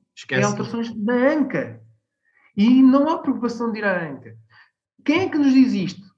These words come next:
Speaker 2: Análise biomecânica. A análise biomecânica é que nos diz de onde é que vem a alteração.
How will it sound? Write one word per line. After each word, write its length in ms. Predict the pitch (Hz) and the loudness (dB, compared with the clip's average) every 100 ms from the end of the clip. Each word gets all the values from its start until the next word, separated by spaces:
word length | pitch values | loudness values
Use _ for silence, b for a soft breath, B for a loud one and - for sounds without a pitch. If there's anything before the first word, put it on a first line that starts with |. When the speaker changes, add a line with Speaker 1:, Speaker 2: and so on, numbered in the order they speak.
| _ | _
Speaker 2:
Análise 480 | 180 170 131 131 131 | -4 -2 -2 -4 -6
biomecânica. 920 | 151 196 262 - 349 302 294 - 294 - _ _ _ _ _ _ _ _ | -2 0 0 -4 -8 -8 -8 -10 -14 -16 _ _ _ _ _ _ _ _
A 60 | 170 | -4
análise 300 | 220 339 269 | -2 -2 -2
biomecânica 520 | 262 233 175 170 185 | -2 -2 -2 -4 -6
é 40 | 214 | -8
que 40 | |
nos 120 | 214 | -8
diz 200 | 185 180 | -6 -4
de 60 | 170 | 0
onde 240 | 170 160 | 0 0
é 40 | 202 | -6
que 80 | |
vem 100 | 170 | -6
a 40 | 170 | -4
alteração. 560 | 190 262 269 285 269 | -4 -6 -8 -10 -16